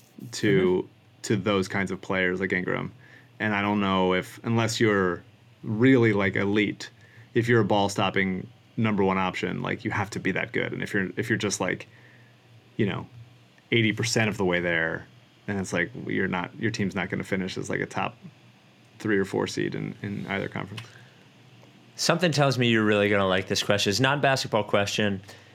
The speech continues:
Speaker 2: The question that's been tearing my friend group apart for a decade, parentheses, not really, is, "What's your most fuckable food?"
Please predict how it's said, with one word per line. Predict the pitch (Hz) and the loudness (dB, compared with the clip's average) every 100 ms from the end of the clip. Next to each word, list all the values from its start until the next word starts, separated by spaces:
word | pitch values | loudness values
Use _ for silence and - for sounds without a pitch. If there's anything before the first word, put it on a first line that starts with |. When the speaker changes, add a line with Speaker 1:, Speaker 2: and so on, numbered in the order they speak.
| - - | -20 -4
Speaker 2:
The | - | -4
question | - 180 185 185 | 2 2 4 2
that's | 151 - | 0 0
been | 120 | -2
tearing | - - 151 160 | -2 0 0 2
my | 147 120 | 0 -2
friend | - 135 143 135 | 0 0 0 2
group | 139 135 | 2 2
apart | 123 - 123 120 | -2 2 2 2
for | - 110 | 0 0
a | 101 | 2
decade, | 110 104 101 92 90 - - | 0 0 0 0 0 -4 -6
parentheses, | 104 98 - 107 92 | -2 0 0 0 2
not | 101 98 | 2 2
really, | 98 95 90 87 - - - - _ | 2 2 2 0 -4 -20 -20 -20 _
is, | 117 113 107 - - _ - | 2 4 2 -2 -8 _ 0
"What's | 160 - | 2 4
your | 202 | 4
most | 175 147 | 4 4
fuckable | - - 139 135 113 104 | 2 0 2 0 0 -2
food?" | - 101 87 | -2 -4 -4